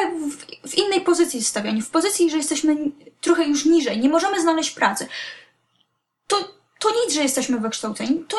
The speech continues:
nic, że mamy magistra w kieszeni, to nic, że jesteśmy mądrzy, inteligentni, że coś potrafimy zrobić. My musimy podjąć pracę tak-, taką, jaka po prostu za rogiem na nas czeka.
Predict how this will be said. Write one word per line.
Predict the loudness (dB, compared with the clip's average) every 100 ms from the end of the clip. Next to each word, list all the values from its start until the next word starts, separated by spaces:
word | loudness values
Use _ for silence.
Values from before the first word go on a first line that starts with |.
| 0
nic, | 2
że | 2
mamy | 4 2
magistra | 0 -2 -2 -4 -6
w |
kieszeni, | -6 -8 -6 -4 -4 -4 -6
to | -2 0
nic, | 0
że | 2 0 0 -14 _ _ _ -2
jesteśmy | 2 4 4
mądrzy, | 6 4 4 -2 0
inteligentni, | 0 0 0 2 2 2 0
że | -2
coś | 0 -2 0
potrafimy | 0 0 2 0 0
zrobić. | -2 0 0 -2 -10 -14 -16 _ _ 2
My | 4
musimy | 4 2 2
podjąć | 2 0 0
pracę | 2 2 2 -2 0
tak-, | 0 0 -10 -8
taką, | 0 2 2 -2 -8 -20 _ 0
jaka | 4 4
po | 4
prostu | 0 2 2
za | 4
rogiem | 2 2 2
na | 2
nas | 2 -2 -4 -12 _
czeka. | -2 -2 0